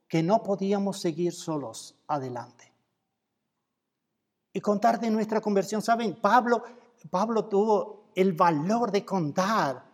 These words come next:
ante, ante Félix incluso, ante el gobernador. Él pudo contar y,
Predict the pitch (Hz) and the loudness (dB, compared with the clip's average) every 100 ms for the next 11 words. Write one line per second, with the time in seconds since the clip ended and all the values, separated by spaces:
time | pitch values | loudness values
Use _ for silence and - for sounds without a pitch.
0 | _ _ _ _ _ _ _ _ _ _ | _ _ _ _ _ _ _ _ _ _
1 | 185 208 214 190 170 - - _ _ 185 | 4 6 6 6 4 -4 -18 _ _ -2
2 | 190 190 262 277 233 - 156 135 123 - | 0 8 8 8 4 -2 -4 -6 -12 -14
3 | - _ _ _ 185 202 208 196 190 185 | -20 _ _ _ 0 4 4 6 4 2
4 | 185 208 269 202 - - _ _ _ _ | 2 8 8 8 -4 -18 _ _ _ _
5 | _ _ _ _ _ _ _ _ _ _ | _ _ _ _ _ _ _ _ _ _
6 | _ _ _ - 220 220 247 247 226 202 | _ _ _ 2 2 6 10 10 8 4
7 | 220 240 247 214 | 6 6 4 0